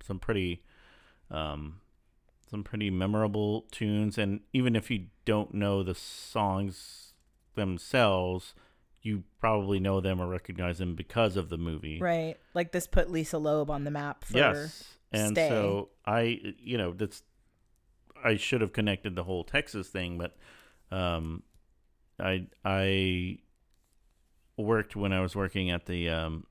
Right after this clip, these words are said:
Speaker 1: at the record store in the, in the mall, um, with some people that were familiar with the scene,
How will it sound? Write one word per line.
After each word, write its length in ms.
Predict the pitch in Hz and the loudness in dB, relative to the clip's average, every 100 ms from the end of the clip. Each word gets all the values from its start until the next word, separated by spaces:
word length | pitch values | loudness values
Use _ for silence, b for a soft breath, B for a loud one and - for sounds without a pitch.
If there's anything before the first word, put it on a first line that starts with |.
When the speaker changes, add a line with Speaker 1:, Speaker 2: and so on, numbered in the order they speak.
| _ | _
Speaker 1:
at 140 | 92 | -10
the 400 | - 85 82 80 - _ _ _ _ _ _ _ - | -4 -4 -2 -6 -10 _ _ _ _ _ _ _ -4
record 280 | 95 95 | -4 -6
store 360 | - - 92 87 | -8 -2 0 2
in 160 | 85 85 | 0 -4
the, 280 | 82 82 90 | -6 -8 -6
in 120 | 92 | -4
the 60 | 85 | -2
mall, 500 | 90 101 92 87 92 - | 0 0 0 -2 -6 -8
um, 460 | 90 85 82 82 - - - - _ _ _ _ _ _ _ 127 | -4 -4 -4 -8 -12 -18 -20 -20 _ _ _ _ _ _ _ -2
with 160 | 110 | 0
some 140 | - 101 | 0 0
people 280 | 107 92 | 0 2
that 200 | 92 92 95 | 2 2 0
were 120 | 92 | -4
familiar 460 | - 98 90 92 | -2 0 0 0
with 180 | 90 85 | -2 -4
the 80 | - | -8
scene, 520 | - 104 92 90 87 | -8 -2 0 0 -2